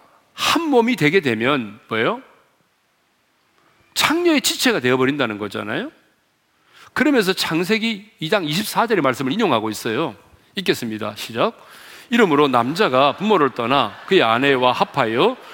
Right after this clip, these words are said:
둘이 한 몸을 이룰지로다." 우리 하나님께서 아담과 하와를 주리하시면서 하신 말씀이잖아요. 저도 결혼식 주리할 때마다 이 말씀을 합니다. 결혼이 뭡니까? 두 사람이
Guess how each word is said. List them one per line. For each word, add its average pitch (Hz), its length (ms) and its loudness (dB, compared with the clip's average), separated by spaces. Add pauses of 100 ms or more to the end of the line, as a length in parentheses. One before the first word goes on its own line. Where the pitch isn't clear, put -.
(140)
둘이 156 320 2
한 254 320 -2
몸을 185 320 2
이룰지로다." 113 640 -4 (2750)
우리 190 120 2
하나님께서 156 500 2
아담과 165 300 2
하와를 165 300 2
주리하시면서 156 640 0
하신 139 140 -2
말씀이잖아요. 120 680 -2 (840)
저도 202 480 2
결혼식 202 300 -2
주리할 220 340 2
때마다 156 240 0
이 117 60 0
말씀을 120 320 0
합니다. 104 400 -6 (1040)
결혼이 226 380 2
뭡니까? 147 600 -2 (720)
두 170 140 -8
사람이 135 600 0